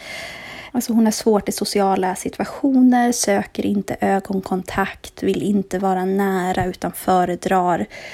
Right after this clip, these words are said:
att sitta själv och leka till exempel. Tycker inte om att ha kläder mot kroppen, eller till exempel sina hörapparater har hon väldigt svårt för att, att ha på sig, och vi misstänker att det kan hänga ihop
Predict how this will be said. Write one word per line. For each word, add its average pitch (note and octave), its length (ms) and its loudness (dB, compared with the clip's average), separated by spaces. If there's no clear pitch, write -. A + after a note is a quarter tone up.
att - 180 0
sitta D#3+ 260 -2
själv F3 480 0
och - 80 -2
leka F3+ 420 0
till G3+ 200 -6
exempel. F#3 800 -4
Tycker - 280 -6
inte F#3+ 400 2
om F3+ 300 0
att F#3 140 -6
ha F3+ 280 2
kläder G3 680 4
mot G#3 260 2
kroppen, F#3+ 800 -2
eller F#3+ 180 0
till - 200 -6
exempel - 380 -2
sina F3 180 -2
hörapparater F3+ 1000 -2
har F3+ 100 -6
hon E3+ 100 -6
väldigt - 300 -4
svårt - 400 0
för - 180 -4
att, - 440 -6
att - 140 -2
ha - 60 -6
på - 360 0
sig, B2 320 2
och G#3 100 0
vi F3+ 240 2
misstänker - 540 -2
att - 120 -4
det - 80 -4
kan - 300 -6
hänga F#3+ 320 -2
ihop - 320 -2